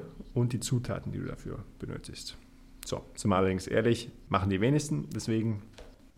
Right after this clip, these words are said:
mein Tipp, wie gesagt, auf jeden Fall Zettel und dann starte immer erstmal mit dem Gemüse. Ja,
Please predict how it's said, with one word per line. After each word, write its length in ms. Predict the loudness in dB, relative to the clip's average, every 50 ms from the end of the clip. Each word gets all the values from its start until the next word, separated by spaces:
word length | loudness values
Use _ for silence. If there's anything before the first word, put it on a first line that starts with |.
| -20 -18 -10 -4
mein 220 | 0 2 2 4 6
Tipp, 200 | 6 6 6 4
wie 80 | 2 4
gesagt, 380 | 4 4 4 2 0 -2 -10 -10 -6 -2
auf 100 | 2 2
jeden 140 | 2 4
Fall 180 | 4 4 2 4
Zettel 460 | 4 4 4 4 4 4 2 2 2 -2 -6 -16 -18 -14 -6
und 240 | -2 0 0 2 4
dann 240 | 4 4 4 4 2 -2 -4 -14 -18 -20 -20 -20 -20 -20 -20 -14 -10
starte 720 | -2 4 6 8 8 8 6 6 6 4 4 4 2 0 2
immer 220 | 4 6 6 6 6
erstmal 600 | 4 4 2 2 2 2 4 4 4 4 2 0 -4 -4
mit 440 | -2 0 0 0 -2 -4 -12 -14 -14 -18 -10 -4 0
dem 160 | 2 2 4
Gemüse. 520 | 4 6 6 6 6 6 4 2 0 -4 -6 -10 -18 -20 -20 -20 -16 -8 -4
Ja, 300 | 0 0 2 2 0